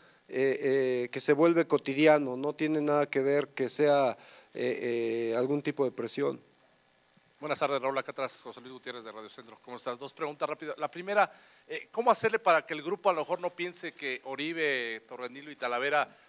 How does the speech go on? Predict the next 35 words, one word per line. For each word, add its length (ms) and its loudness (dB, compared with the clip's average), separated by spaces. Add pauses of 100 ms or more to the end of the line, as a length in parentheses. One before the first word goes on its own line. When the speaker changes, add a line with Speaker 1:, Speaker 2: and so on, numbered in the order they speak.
Speaker 2:
van 140 -4
a 80 -2
ser, 240 -8 (420)
eh, 440 -20 (260)
los 120 -12
salvadores 580 -4
de, 180 -8
del 200 -12
plantel, 440 -8
sino 240 -10
que 100 -12
realmente 560 -8 (300)
sea 220 2
en 80 0
conjunto 480 -16
lo 80 -12
que 100 -16
se 160 -18
tenga 240 -14
que 100 -14
trabajar 320 -10
para 140 -8
alcanzar 320 -12
los, 320 -18
los 160 -16
objetivos? 480 -10
¿O 80 -6
qué 140 -4
tanta 260 -6
presión 260 -10
pueden 200 -4
tener 200 -8
estos 220 -12
tres 180 -14
elementos? 540 -16